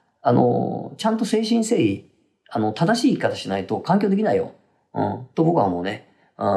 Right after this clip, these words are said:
だからぜひ、えー、ね、皆さんもね、若い方がいたらさ、周りをね、大切にした方がいいですよ。うん、あの、なんかちょっとしたことでさ、儲けるとか、あの、くだらねえ、何あれ。え、なんだっけ？え、商材売ってるやつとかさ、いいんじゃ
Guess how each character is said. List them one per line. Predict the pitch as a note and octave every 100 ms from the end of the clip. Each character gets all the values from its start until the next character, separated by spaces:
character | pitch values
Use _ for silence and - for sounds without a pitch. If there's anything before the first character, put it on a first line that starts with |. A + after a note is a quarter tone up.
| F#2+
だ |
か | A2+
ら | A2
ぜ | C3
ひ、 | A2 F#2+ - - -
え | -
ー、 | G2+ G2
ね、 | G#2+ G2+
皆 | G#2+
さ | G#2
ん | F2
も | F2+ F2 -
ね、 | A#2+ A2+ - -
若 | - A2+ B2+
い |
方 | G#2 E2+
が | F2
い |
た | A#2
ら | G2
さ、 | G2 G2+ F#2 - - -
周 | A#2 F3+
り | F#3+
を | G3
ね、 | F3
大 | E3 C#3+
切 | F#3 G#3
に |
し | G3+
た |
方 | A#3+
が | D#3+
い |
い |
で | E3
す | D#3
よ。 | C3 B2+ - _ _
う | C3
ん、 | C3 B2+ B2 A#2+
あ | C3
の、 | B2+ B2
な | C3+
ん |
か | B2+
ち | B2
ょ | C3+
っ |
と | C3+
し |
た | D3
こ | C#3+
と | C#3
で | A2
さ、 | C#3 A#2+
儲 | B2
け | C#3+
る |
と | B2+
か、 | G#2+
あ | G#2+
の、 | A#2
く | - -
だ | C3+
ら | C3+
ね | C3+
え、 |
何 | C#3 D3+ G#2+
あ | G#2+
れ。 | G#2 - _ _ -
え、 | A#2 A2+
な | A#2
ん |
だ | -
っ |
け？ | - - - _ _ _ _ _ _ _ _ -
え、 | G3
商 | - D3
材 | D3
売 | C#3+
っ |
て | C#3+ C#3
る |
や | C3
つ | A#2+
と | G2
か | -
さ、 | - A2
い | A#2+
い |
ん |
じ | A#2
ゃ | - -